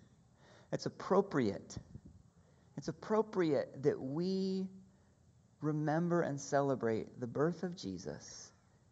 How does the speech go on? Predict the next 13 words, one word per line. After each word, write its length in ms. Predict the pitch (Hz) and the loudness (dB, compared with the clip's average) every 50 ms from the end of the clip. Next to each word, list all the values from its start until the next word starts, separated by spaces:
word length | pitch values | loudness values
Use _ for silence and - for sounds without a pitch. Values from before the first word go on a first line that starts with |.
| _ - _ - - | _ -20 _ -4 -2
in 120 | 151 147 | 0 0
the 80 | 143 131 | 0 2
darkest 460 | 117 131 139 147 143 - 143 - - | 4 4 4 2 2 -4 -10 -6 -2
part 180 | - 131 117 | 0 2 2
of 160 | 120 117 113 120 | 2 0 -2 -4
the 80 | 120 | -4
year. 320 | 101 90 82 - - - - - - - - _ _ _ _ _ - _ _ _ _ _ _ _ _ _ _ _ _ _ _ _ - _ - _ - _ _ _ _ _ _ _ _ _ _ _ - | -4 -4 -8 -10 -12 -16 -20 -20 -20 -20 -20 _ _ _ _ _ -20 _ _ _ _ _ _ _ _ _ _ _ _ _ _ _ -20 _ -20 _ -20 _ _ _ _ _ _ _ _ _ _ _ -10
It's 160 | - - - 180 | -8 -4 -4 -6
appropriate 560 | 165 - - 196 214 208 - 139 110 73 - | -6 -2 -2 -2 0 2 2 0 0 0 -2
that 80 | - | -4
we 100 | 87 101 | -6 -6
do 180 | 101 - - - - | -8 -8 -12 -10 -10
that. 240 | - - - - | -10 -12 -12 -16